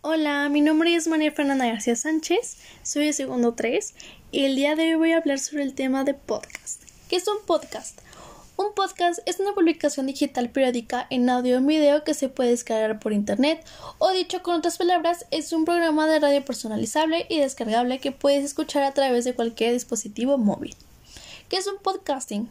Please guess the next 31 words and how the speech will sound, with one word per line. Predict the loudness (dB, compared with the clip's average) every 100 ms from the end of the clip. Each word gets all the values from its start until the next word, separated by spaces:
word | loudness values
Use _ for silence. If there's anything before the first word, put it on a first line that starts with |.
| -2
El | -2 -2
podcasting | -4 -2 -2 0 -2 -2
es | -2
la | -2
acción | -4 -4
de | -2
distribuir | -2 -2 -2 0 2 2
estos | 0 -4
archivos | -4 -2 -2 0
multimedia | 0 0 -2 0 2 2
normalmente | 0 0 0 2 2 0
a | 0
través | 0 2 0 0
de | -6
un | -6
sistema | -8 -6 -4 -2 0
de | 0 -2 -6 -18 -18 -8
sindicación | -2 -2 0 -2 -2 -4 -8 -20 -20 -14 -4
de | -2
contenidos, | 0 -4 -2 -2 -2 -6 -8 -12 -14 -20 -18 -14 -2
los | 0
famosos | 2 0 2 2 0 -2
R | -2 0 0 2
S | 0 0 0 0
S, | -4 -10 -16 -20 -8
que | -4
permiten | -4 -2 -2 0
a | -2
los | -2
usuarios | -4 -2 -2
suscribirse | -2 -2 0 2 2 0